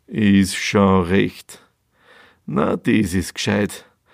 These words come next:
meint der Jagel voller Schneid. "Buh, jetzt sollen's mir einer kommen.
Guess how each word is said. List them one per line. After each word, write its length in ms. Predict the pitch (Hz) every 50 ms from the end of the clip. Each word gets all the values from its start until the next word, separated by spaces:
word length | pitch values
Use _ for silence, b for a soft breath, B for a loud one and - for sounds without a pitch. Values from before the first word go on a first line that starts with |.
| b b b b b b
meint 440 | b - 107 104 104 107 101 98 98
der 100 | 117 107
Jagel 480 | 101 101 101 104 104 101 101 110 107 95
voller 340 | - - 110 110 107 107 104
Schneid. 500 | - 107 101 101 107 113 - - - _ _ _ _ _ _ _ _ _ -
"Buh, 280 | 135 160 196 440 - 196 - _ _ _ _ _ _ _ _ _ _ _ _ _ _ _
jetzt 420 | - 110 110 - - 196 - -
sollen's 320 | - 175 - 202 208 196 196
mir 120 | 220 214
einer 280 | 196 170 147 135 120 104
kommen. 440 | - - 104 101 98 101 107 -